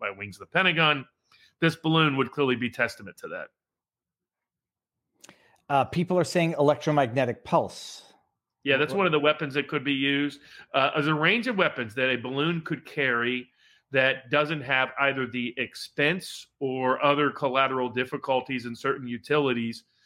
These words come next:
Speaker 1: There's a reason why Japan was developing it, put it that way. I mean, in fact, it was the first intercontinental ballistic, uh, intercontinental mil-, um, uh, weapon system before we had intercontinental ballistic missiles, was the Japan balloon system.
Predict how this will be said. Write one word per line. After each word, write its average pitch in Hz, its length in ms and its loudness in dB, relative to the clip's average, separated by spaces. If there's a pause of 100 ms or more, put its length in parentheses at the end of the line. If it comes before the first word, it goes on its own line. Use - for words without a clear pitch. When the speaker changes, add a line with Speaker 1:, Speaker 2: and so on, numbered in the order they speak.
(100)
Speaker 1:
There's 147 140 0
a 151 80 4
reason 160 260 2
why 139 140 2
Japan 135 400 -2
was 104 100 -6
developing 92 400 -8
it, 80 160 -20
put 127 140 -2
it 107 60 -8
that 117 180 -4
way. - 80 -14 (180)
I 135 40 -4
mean, 135 200 2
in 113 60 -4
fact, 165 240 0
it 127 80 -2
was 185 180 2
the 139 80 -2
first - 320 0
intercontinental 147 640 0
ballistic, 151 460 -2 (180)
uh, 135 200 2
intercontinental 139 720 2
mil-, 120 340 -6
um, 123 280 0 (160)
uh, 117 240 2 (340)
weapon 151 380 2
system 113 420 -4
before 123 300 -2
we 131 100 2
had 127 180 4
intercontinental 127 580 -2
ballistic 123 440 -6
missiles, 135 600 -2 (400)
was 147 240 2
the 147 100 2
Japan 139 540 0
balloon 165 400 -2
system. - 360 -12